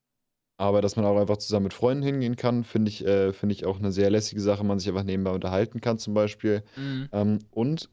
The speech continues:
Speaker 1: was, äh, was ich so, das wär jetzt so mein Main-Beispiel, was da zum Beispiel relativ geil ist, ich geh, also weil wenn ich Sport mach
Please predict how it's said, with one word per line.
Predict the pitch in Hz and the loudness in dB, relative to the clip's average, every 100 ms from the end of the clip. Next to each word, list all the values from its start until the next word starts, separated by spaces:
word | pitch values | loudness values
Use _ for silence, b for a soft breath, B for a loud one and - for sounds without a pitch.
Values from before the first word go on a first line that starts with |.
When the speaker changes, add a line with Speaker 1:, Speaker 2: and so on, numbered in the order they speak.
| - | -6
Speaker 1:
was, | 113 107 - | -4 -2 -2
äh, | 101 107 101 | 2 2 2
was | 101 - | -2 -4
ich | 123 - - | -6 -8 -4
so, | 101 | -2
das | 95 - - | -2 -4 0
wär | 95 | 2
jetzt | 95 - | 2 2
so | 101 | 0
mein | 95 90 92 | 2 0 0
Main-Beispiel, | 92 110 110 104 - 110 107 104 b b _ | 2 2 2 2 0 0 0 0 b b _
was | - | -2
da | 110 | -2
zum | 110 120 | 0 -2
Beispiel | 110 110 | 0 0
relativ | 107 104 - | 0 -2 0
geil | 107 | 2
ist, | 110 | 2
ich | 107 - | -4 -2
geh, | 110 113 - | 2 2 2
also | 95 98 | -2 0
weil | 101 95 | 2 2
wenn | 98 | 0
ich | 110 - - | -2 -6 -14
Sport | - - 107 117 | -6 0 2 2
mach | 113 - | -2 -4